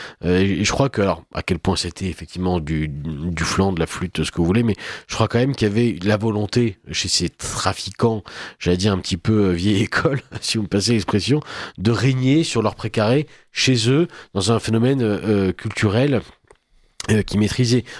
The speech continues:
Leur idée principale, c'était quand même d'envoyer de la marchandise, euh, de la drogue, en l'occurrence, euh, dans un pays étranger, les États-Unis. Donc, il y a toujours cette idée quand même d'offensive,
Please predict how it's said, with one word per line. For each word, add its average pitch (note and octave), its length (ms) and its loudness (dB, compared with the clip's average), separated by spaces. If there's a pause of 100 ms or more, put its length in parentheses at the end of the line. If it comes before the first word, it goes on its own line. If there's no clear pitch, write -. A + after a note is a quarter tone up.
Leur G#2 180 2
idée G#2+ 100 0
principale, G#2 480 0
c'était G2+ 220 -2
quand F2+ 80 -2
même A2+ 140 2
d'envoyer G2+ 440 2
de G2+ 80 4
la F2 80 0
marchandise, F2+ 680 0 (460)
euh, D#2+ 260 2
de F2 100 2
la E2+ 100 2
drogue, A2+ 300 2
en G#2 80 2
l'occurrence, G2 600 0
euh, E2 440 2
dans E2 200 0
un F2+ 60 0
pays G2 240 2
étranger, G2+ 640 0
les F#2 220 -4
États-Unis. F#2 480 -2 (260)
Donc, F2 180 -6
il C3 60 -2
y A2 60 6
a G#2+ 80 2
toujours F#3 260 0
cette - 240 -2
idée C3+ 160 4
quand C3 140 -2
même C#3 180 0
d'offensive, A#2+ 760 0